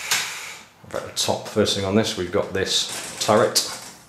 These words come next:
cannon on top, which goes all the way around, three sixty. You can see up and down. Really great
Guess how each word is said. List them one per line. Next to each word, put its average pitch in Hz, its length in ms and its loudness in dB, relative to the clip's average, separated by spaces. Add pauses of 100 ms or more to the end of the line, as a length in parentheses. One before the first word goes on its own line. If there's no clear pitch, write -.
(120)
cannon 110 360 2
on 92 180 -4
top, - 360 4
which - 360 -14
goes 92 240 -2
all 95 60 0
the 92 80 0
way 92 100 6
around, 104 220 6
three 95 240 -2
sixty. - 520 0
You 101 60 0 (1200)
can - 120 -16
see 98 480 -2 (260)
up 101 200 -6
and 92 160 -4
down. 117 400 6 (2250)
Really 98 280 -10
great 107 360 2